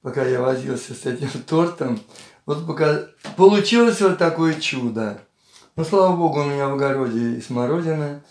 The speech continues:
и китайские яблоки, и мелиса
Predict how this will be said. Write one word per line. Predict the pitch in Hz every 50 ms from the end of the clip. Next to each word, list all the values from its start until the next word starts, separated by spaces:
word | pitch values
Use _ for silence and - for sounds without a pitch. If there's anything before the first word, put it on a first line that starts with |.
| _ _ _ _ _ - - _ _ _ -
и | 123 120
китайские | - 139 123 127 131 123 120 - - 131 123 120
яблоки, | 117 139 156 175 170 160 156 151 - - 160
и | 127 123
мелиса | 123 120 117 113 120 131 170 196 185 - - 165 151 151 151 147